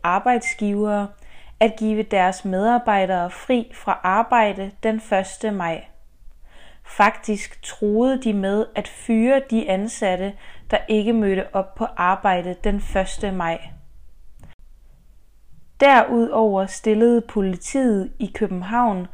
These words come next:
strenge krav til arrangørerne bag kampdagen. Politiet besluttede, at forsamlingen ikke måtte gå igennem gaderne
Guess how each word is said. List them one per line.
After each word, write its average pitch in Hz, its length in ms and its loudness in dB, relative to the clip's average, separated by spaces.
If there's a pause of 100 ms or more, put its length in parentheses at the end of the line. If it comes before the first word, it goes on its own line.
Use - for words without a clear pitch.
(340)
strenge 208 640 0
krav 196 540 0
til - 180 -4
arrangørerne 196 800 2
bag - 480 -2
kampdagen. 180 680 -4 (840)
Politiet 196 760 2
besluttede, 196 920 0 (480)
at 226 140 6
forsamlingen 226 1000 0 (180)
ikke 240 300 4
måtte 190 320 0
gå 220 440 2
igennem 185 520 -2
gaderne 208 680 0